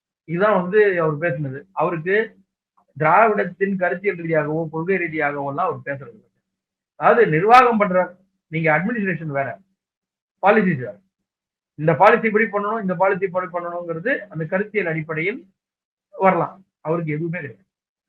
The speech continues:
இன்னைக்கு இவங்க இது கேக்குறாங்க, ஓகே, எப்படி ஆசிரியர் பண்ணுவோமா,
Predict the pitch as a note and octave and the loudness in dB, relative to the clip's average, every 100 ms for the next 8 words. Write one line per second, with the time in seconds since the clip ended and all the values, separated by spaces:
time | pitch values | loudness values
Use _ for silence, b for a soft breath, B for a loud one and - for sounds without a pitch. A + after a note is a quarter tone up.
0 | _ _ _ _ C#3 F3 A3+ G3+ B3+ F3+ | _ _ _ _ -6 -4 -2 -2 -2 0
1 | F3+ E3 D3+ F#3+ F#3 E3 E3 E3+ - D#3 | 2 2 2 0 2 2 0 -2 -6 -4
2 | D#3+ D#3 D#3 D#3+ D3 C3+ D3 D#3+ C#3 | 0 0 0 -2 -4 -6 -10 -10 -10